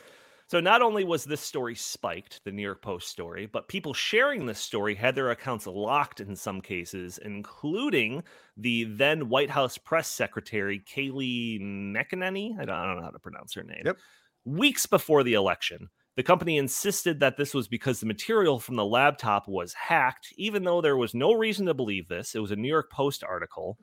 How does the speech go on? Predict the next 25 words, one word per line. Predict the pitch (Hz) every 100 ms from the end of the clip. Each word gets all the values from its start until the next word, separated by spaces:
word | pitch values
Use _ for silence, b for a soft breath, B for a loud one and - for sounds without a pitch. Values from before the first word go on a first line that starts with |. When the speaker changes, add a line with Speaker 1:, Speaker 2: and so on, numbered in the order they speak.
| b b b -
Speaker 1:
Uh, | 101 95 107
it's | 113 -
not | 139 139
like | 139 120
the, | 117 113 98 104 82
the, | 101
the | 113
people | - 127 123
were | 113
being | 117 110
blocked | 95 101 110 -
for | -
sharing | 107 - 110 107 104 98 107 -
Biden's | 104 107 107 90 92
Word | 107 107 101
documents | 101 95 - 95 95 -
outlining | 104 104 101 101 98
his | 92 87
best | - 98 - -
crack | - 117 110 - -
recipes | 85 - - 85 85
or | 92
anything | 90 95 92 90
like | 87 101
that. | - 104